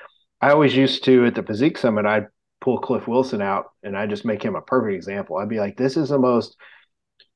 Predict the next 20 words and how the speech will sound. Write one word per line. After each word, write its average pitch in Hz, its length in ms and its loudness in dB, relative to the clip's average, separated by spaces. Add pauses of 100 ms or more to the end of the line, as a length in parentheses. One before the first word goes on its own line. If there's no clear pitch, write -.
(480)
this 151 220 0
is 160 120 4
a - 20 0
guy 131 420 4
that 120 200 0
has 113 240 -2
the 110 160 -4
worst 123 380 2
genetics 110 500 -2
I've 92 160 -4
ever 104 220 -2
fucking 101 340 -8
seen 98 220 -8
in - 80 -10
my 180 140 -8
life, 185 340 -4
and 196 100 -8
that's 117 200 -6
Cliff 131 260 2
Wilson. 143 480 2